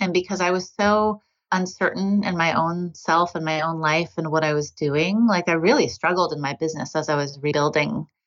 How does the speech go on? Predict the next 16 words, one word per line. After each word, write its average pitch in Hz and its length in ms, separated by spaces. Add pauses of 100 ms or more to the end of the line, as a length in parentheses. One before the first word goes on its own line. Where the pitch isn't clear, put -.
(140)
my 160 160
brand, 147 380
et - 120
cetera, 151 300
after 143 400 (160)
being 143 500 (260)
offline 147 580
for - 120
a - 60
couple - 300
of 185 100
years. - 520 (300)
So 175 200
it 190 240
actually 208 460 (200)
took 302 160